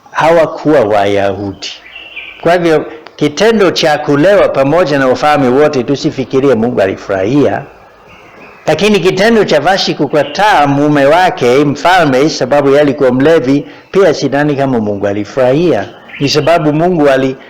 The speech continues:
alitoa hao watu na akaweka watu wake. Mfalme alizidi kuwa mfalme, lakini sasa mshauri wake alikuwa mtu aliyemjua Mungu,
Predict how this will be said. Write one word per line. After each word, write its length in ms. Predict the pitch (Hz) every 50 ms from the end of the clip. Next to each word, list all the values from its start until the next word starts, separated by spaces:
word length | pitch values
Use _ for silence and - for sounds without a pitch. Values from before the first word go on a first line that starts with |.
| - - -
alitoa 1000 | - 131 135 139 135 135 131 - - - - - - - - 180 202 208 190
hao 320 | 156 135 147 160 151 143 143
watu 460 | 151 160 165 156 - 131 127 131 135 - - - -
na 100 | 143 135
akaweka 480 | 139 135 147 139 143 160 175 170 147
watu 380 | 143 139 147 147 143 151 135 131
wake. 520 | 143 156 165 151 156 - 127 113 120 - - - - - - - - - - - - - - - - -
Mfalme 340 | 110 - 170 190 214 190 151
alizidi 380 | 131 127 117 120 165 160 156
kuwa 160 | 117 123 120 110
mfalme, 400 | 117 - 147 156 156 147 139 123
lakini 400 | 127 127 123 - 156 156 147 127
sasa 380 | - 160 160 160 - 160 139
mshauri 440 | 127 131 123 - 131 143 165 160 147
wake 320 | 131 131 131 135 - - 123
alikuwa 420 | 117 123 123 120 - 127 117 117
mtu 320 | 117 120 113 - 123 123 113
aliyemjua 560 | 110 101 101 98 98 101 98 - 104 101 95
Mungu, 440 | 98 101 117 117 110 101 92 95